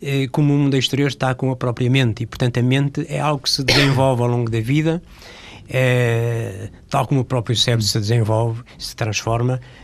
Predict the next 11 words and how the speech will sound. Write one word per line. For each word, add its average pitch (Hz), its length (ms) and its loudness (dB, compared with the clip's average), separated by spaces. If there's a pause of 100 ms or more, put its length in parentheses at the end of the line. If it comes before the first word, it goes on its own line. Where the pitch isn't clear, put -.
(180)
eh, 143 360 2
mas 123 200 2
a 120 40 2
mente 120 220 2
é - 20 0
muito 117 220 -2
mais 107 180 -2
plástica 110 640 -4 (220)
e, - 60 -16
por - 140 -16
conseguinte, 120 680 -2